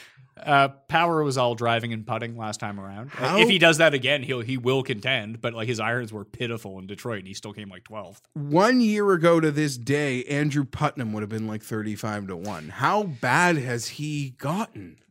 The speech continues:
Speaker 1: I feel like he
Speaker 2: 'Cause
Speaker 1: had
Speaker 2: he's two twenty-five.
Speaker 1: I, I was kinda surprised to see his name next to that number, 'cause he's probably not getting invited back to Memphis, although he's had.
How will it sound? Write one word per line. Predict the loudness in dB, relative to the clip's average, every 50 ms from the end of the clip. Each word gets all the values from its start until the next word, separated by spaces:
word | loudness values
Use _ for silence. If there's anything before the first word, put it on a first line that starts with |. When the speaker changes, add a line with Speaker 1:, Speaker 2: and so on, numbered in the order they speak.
| _ _ _ _ _ _
Speaker 1:
I | _
feel | -16 -10 -10 -8 -6
like | -8 -4 2
he | 2
Speaker 2:
'Cause | 2 2
Speaker 1:
had | 2
Speaker 2:
he's | -2 -2
two | -4 4 8 10 10 10 10 8
twenty-five. | 6 4 2 2 2 2 2 0 -2 0 0 0 0 0 0 0 2 2 2 0 2 6
Speaker 1:
I, | 8 8
I | 8 10 8 8
was | 8 6 2 0 0
kinda | 0 0 0 0
surprised | -2 -2 0 2 2 2 2 2
to | -2
see | -2 -2 0 0
his | -2 0 0
name | 0 0 0
next | 0 -2 -4 -4
to | -4 -2
that | -2 -2
number, | 0 -2 -4 -4 -4 -4 -6 -8 -8 _
'cause | _ -6 -6
he's | -4 -4 -4
probably | -2 -2 -2 0 0
not | -2 -2
getting | -2 -6 -6 -6
invited | -6 -4 -2 -2 0 0 0 -2
back | -2 -2 -2
to | -4 -6
Memphis, | -6 -6 -6 -6 -8 -10 -14 -12 -12 -12
although | -10 -10 -10 -10
he's | -10 -8
had. | -8 -8 -8 -8 -10 -12 -14 -18